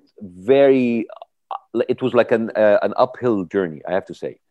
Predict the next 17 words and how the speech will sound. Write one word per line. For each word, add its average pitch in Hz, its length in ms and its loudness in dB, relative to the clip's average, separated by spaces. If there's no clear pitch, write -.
However, 117 580 4
what 104 240 -2
is 107 100 -10
so 160 300 0
important 131 520 -4
now, 82 280 -4
and 90 120 -8
it's 90 120 -8
so 131 220 0
good, 107 160 0
and 90 80 -2
what 101 180 -4
makes 120 240 -4
me 107 100 -6
happy, 92 400 -8
in, 104 240 -8
after 110 420 -4